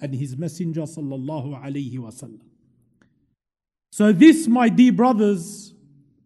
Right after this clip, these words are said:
is the definition of Iman according to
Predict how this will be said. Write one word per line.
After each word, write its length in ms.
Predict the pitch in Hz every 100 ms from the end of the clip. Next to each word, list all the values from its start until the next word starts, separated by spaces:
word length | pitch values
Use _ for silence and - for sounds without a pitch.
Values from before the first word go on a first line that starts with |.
| _ _ _ _ _ _ _
is 220 | 220 226
the 120 | 165 196
definition 1080 | 226 226 208 190 240 - 247 262 285 - - _ _ _ _ _ _ _ _ _ _ _ _ _ _
of 240 | 190 196 180 196
Iman 880 | 208 190 214 233 269 285 285 - - - -
according 640 | 170 165 196 214 214 196 190
to 400 | 196 208 233